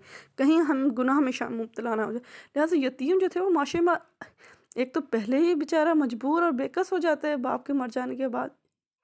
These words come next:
और दूसरा फिर मज़ीद माशरे में वो बोझ बन जाता है। लिहाजा ऐसे में कहा गया कि ऐसी बात नहीं है, तुम उनको अपने साथ मिला लो, वो तुम्हारे भाई हैं, तुम उनकी इस्लाह के लिए जो भी करोगे, उनको डांटना भी पड़े ज़रूरत में तो डांटो भी, उनकी इस्लाह करने के लिए,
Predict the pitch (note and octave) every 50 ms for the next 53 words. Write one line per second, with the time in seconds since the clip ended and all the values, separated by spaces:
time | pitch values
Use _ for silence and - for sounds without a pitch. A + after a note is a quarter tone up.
0 | _ _ _ _ _ _ - - _ _ - A#3+ A3+ B3+ C#4 C#4 F4 F4 - -
1 | - - E4 F4+ F4 D4 C4+ B3+ - D4 G4 G4+ F4+ E4+ D#4 D#4 - F4 E4+ E4+
2 | E4 D#4 D4+ B3 A3+ C4+ C4+ C4 C#4 D#4 D4 C#4 B3+ C4 B3+ C4 C#4+ - - _
3 | _ - - - - _ _ - B3+ C4+ C4 C#4+ C#4+ C#4+ - C4 C4 C4 B3+ A#3
4 | B3+ A3+ G#3+ A3+ A#3+ C4 - D4+ C4 B3 A#3+ - A3 A3 G#3+ G#3 - - G3+ -
5 | - G#3 - - F#4+ G4 - _ _ _ _ _ - - - - _ _ _ _
6 | - C4+ C#4+ D#4 D#4+ D4+ C#4+ D4 D#4 C4+ - C4+ C#4 - C4+ A#3 B3 B3 - C4
7 | A#3+ A3 G#3+ G#3+ - A#3 C4+ E4 F4 - F#4+ - C#4+ C4 C#4+ C4 D#4 C#4+ A3+ G#3+
8 | B3 - - D#4 D#4+ C#4 B3 F3 D3 F#3+ - _ _ _ _ _ _ _ _ _
9 | _ - C#4+ D4+ D#4 E4 D#4+ D#4 - C#4 C#4 - - C#4+ C#4+ D4 D#4+ - E4 D#4+
10 | F4 D4+ D#4+ D#4 D#4 D4+ G4+ G4 - F4+ D4+ C4+ A#3+ G#3+ A#3+ B3+ B3 B3 C#4 A3
11 | G#3 G#3+ G#3 G#3+ - - D#4 E4 F4+ F4 F4 F4 F4 F4+ E4 D#4+ E4+ F4+ F4 F#4+
12 | F#4 G4 F#4+ D4+ D#4 D4 C#4+ C#4+ F4 F#4 F4 F4+ F#4 F#4 F4+ F4 - F4+ - -
13 | D4+ C#4+ D4+ E4+ E4+ - E4 D#4+ E4+ F4 E4 - - D4+ E4+ F#4